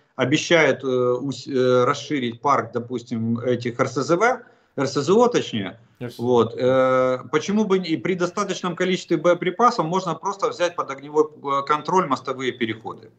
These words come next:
Speaker 1: Всё, что за-,
Speaker 2: Мгм.
Speaker 1: переезжает на эту сторону, оно просто уничтожается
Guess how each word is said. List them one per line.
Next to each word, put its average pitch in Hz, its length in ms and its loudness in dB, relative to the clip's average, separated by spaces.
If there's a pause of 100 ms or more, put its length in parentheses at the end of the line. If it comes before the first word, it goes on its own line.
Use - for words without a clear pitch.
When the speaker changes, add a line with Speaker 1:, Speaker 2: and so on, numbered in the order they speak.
(720)
Speaker 1:
Всё, 196 240 6
что 190 180 2
за-, 165 140 2
Speaker 2:
Мгм. 117 80 -4
Speaker 1:
переезжает 160 580 2
на 147 100 -4
эту 147 160 -6
сторону, 175 540 0
оно 143 140 -10
просто 196 300 -4
уничтожается 147 880 -4